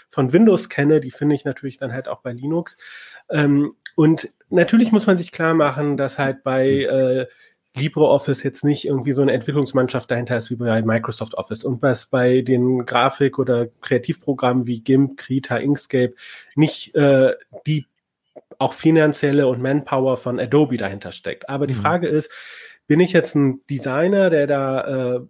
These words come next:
Speaker 1: einen Auftrag nach dem anderen machen muss, äh, oder bin ich jetzt jemand, der, was weiß ich, für, für das, ähm, Nachbarschaftsfesten Flyer machen möchte, ne? So, also was sind auch meine Erwartungen und Ansprüche?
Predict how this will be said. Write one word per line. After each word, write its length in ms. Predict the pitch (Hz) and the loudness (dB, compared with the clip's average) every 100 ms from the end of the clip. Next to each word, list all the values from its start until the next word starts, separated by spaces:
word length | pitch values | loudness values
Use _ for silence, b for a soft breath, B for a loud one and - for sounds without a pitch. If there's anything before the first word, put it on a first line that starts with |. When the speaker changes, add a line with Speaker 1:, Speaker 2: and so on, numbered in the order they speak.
| _ _ | _ _
Speaker 1:
einen 220 | 131 151 | -2 0
Auftrag 400 | - 147 - 143 | 0 -2 -2 -4
nach 100 | 135 | -4
dem 140 | 135 117 | -2 0
anderen 260 | 185 202 | 2 4
machen 260 | 196 170 185 | 2 0 0
muss, 380 | 180 180 185 - | 0 0 -4 -4
äh, 100 | 151 | 0
oder 360 | 147 151 147 | 0 0 0
bin 120 | 143 | 2
ich 100 | 151 | 0
jetzt 180 | 147 - | 0 -4
jemand, 340 | 147 139 131 139 | 0 2 0 0
der, 220 | 135 131 | 0 0
was 120 | 127 | -4
weiß 140 | 143 - | -8 -4
ich, 180 | 147 - | -6 -4
für, 380 | 139 135 131 127 B B B | 2 4 4 0 B B B
für 180 | - 147 | -2 2
das, 380 | 139 131 - - | 2 0 -2 -2
ähm, 600 | 139 131 123 127 135 127 _ _ 156 | 0 0 0 -2 -4 -8 _ _ -2
Nachbarschaftsfesten 920 | 139 147 - 135 - - 127 - 127 | 0 0 0 -2 -2 -4 -2 -2 -6
Flyer 360 | - 107 113 | -4 -2 0
machen 300 | 110 80 110 | 0 -2 -6
möchte, 460 | 98 80 - 87 123 - | -10 -10 -10 -12 -10 0
ne? 240 | 151 190 | 2 2
So, 300 | 127 123 120 | 0 0 0
also 220 | 131 117 | 0 0
was 140 | 131 - | -2 0
sind 120 | 143 | -2
auch 100 | 120 | 2
meine 200 | 135 127 | 2 2
Erwartungen 540 | 117 117 143 - 131 | 2 2 2 2 2
und 80 | 123 | 2
Ansprüche? 680 | 127 151 - 151 135 135 | 0 -2 -2 -4 0 0